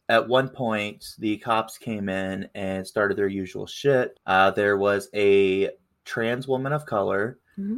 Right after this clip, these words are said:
Speaker 1: who said, "Fuck this, we're not gonna deal with this," and stood up against the cops, and it started a,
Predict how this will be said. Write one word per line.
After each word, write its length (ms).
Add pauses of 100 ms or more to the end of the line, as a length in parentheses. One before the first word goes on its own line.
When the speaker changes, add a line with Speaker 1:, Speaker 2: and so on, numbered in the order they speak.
Speaker 1:
who 240
said, 500
"Fuck 360
this, 340
we're 140
not 200
gonna 160
deal 280
with 140
this," 560 (120)
and 400
stood 320
up 160
against 300
the 80
cops, 500
and 300
it 100
started 480
a, 540